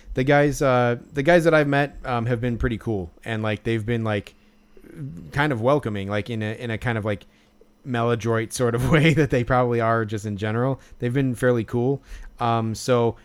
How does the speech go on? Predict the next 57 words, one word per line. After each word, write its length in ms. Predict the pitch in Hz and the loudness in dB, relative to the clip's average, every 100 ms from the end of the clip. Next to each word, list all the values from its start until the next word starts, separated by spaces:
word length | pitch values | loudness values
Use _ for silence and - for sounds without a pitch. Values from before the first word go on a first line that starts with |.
| - | -10
I 100 | - | 0
got 140 | 170 185 | 2 4
no 120 | 180 | 2
complaints. 640 | 160 135 147 156 160 - | 0 0 0 0 -2 -6
I 80 | 139 | -4
mean, 140 | 139 143 | 0 0
I 80 | |
think 180 | 135 156 | 0 0
there 140 | 143 135 | 2 2
are 180 | 135 | 2
some, 160 | 131 131 | 0 -2
like, 160 | 120 113 | -4 -2
kinda 220 | 120 110 | -4 -4
creepos, 680 | - 123 120 139 135 135 123 | -4 -4 -2 0 0 0 0
like, 140 | 110 | -2
who, 120 | 117 | -2
like, 240 | 117 107 - | -2 -4 -4
try 180 | 127 123 | -2 0
to 60 | |
get 260 | 117 127 - _ - | 0 -4 -6 _ -6
eight 160 | 131 120 | -4 -2
cards 300 | 135 131 - | 0 0 0
signed, 380 | 123 127 127 123 - - | -2 0 -2 -6 -14 -6
or, 120 | 127 | 0
like, 220 | 120 110 - | 0 0 -4
old 260 | 127 131 127 | 0 0 2
guys 260 | 131 127 | 2 2
who 100 | 123 | 0
send 200 | 110 123 | -6 -4
their 80 | 104 | -6
kids 360 | - 123 120 - | -4 -4 -4 -4
to 80 | 123 | -2
get 180 | 123 | 0
autographs 640 | 120 120 117 123 127 - - | 0 0 2 2 0 -4 -12
and 140 | 117 110 | -10 -6
then 80 | |
they 160 | 113 110 | -6 -6
take 240 | - 117 | -6 -6
the 80 | 110 | -6
card. 380 | - 110 113 110 | -6 -2 -2 -2
It's 100 | 98 | -4
like, 160 | 107 - - - _ _ | -8 -10 -18 -20 _ _
fuck 280 | - 170 - | 2 2 2
those 260 | 120 131 123 | 2 2 2
guys. 320 | 135 139 127 | 2 2 0
But 140 | 131 | 0
there's, 260 | 165 170 - - _ _ - | 4 2 0 -14 _ _ 4
there, 360 | 202 196 - - - | 6 4 0 -14 -6
just 180 | 175 190 | -2 2
with 140 | 202 185 | 4 4
anything 320 | 185 165 156 | 6 4 4
else, 280 | 143 147 - | 2 0 0
there's, 400 | 135 143 127 127 | 2 2 2 2
like, 220 | 131 123 - - - | 0 0 -16 -20 -6
you 120 | 131 | 0
know, 380 | 120 117 120 104 | 2 0 -2 -4
there's, 360 | 123 120 113 | -2 0 -2